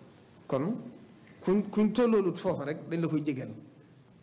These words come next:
te ànd ceeg nag jégaloo ko ci xol bu sedd guy, xam ne boo, bu waxtu di ko indiwaat. Waaye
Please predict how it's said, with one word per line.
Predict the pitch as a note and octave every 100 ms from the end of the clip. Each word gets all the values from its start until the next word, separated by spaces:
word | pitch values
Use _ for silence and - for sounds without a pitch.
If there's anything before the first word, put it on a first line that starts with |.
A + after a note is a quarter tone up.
| -
te | C#3+
ànd | D#3 D3+ C#3+
ceeg | C#3 C3
nag | C#3
jégaloo | D3 D#3 D3 C#3
ko | -
ci |
xol | C3 C#3
bu | -
sedd | - C3 B2
guy, | E3+ - - - - - - - - - - - - - -
xam | - C3 B2+
ne | A#2+
boo, | B2 C#3 C#3+ C3
bu | C#3
waxtu | D#3+ D#3+ D3
di | C#3+
ko | C#3+
indiwaat. | C3+ B2+ - - - - -
Waaye | C3+ C3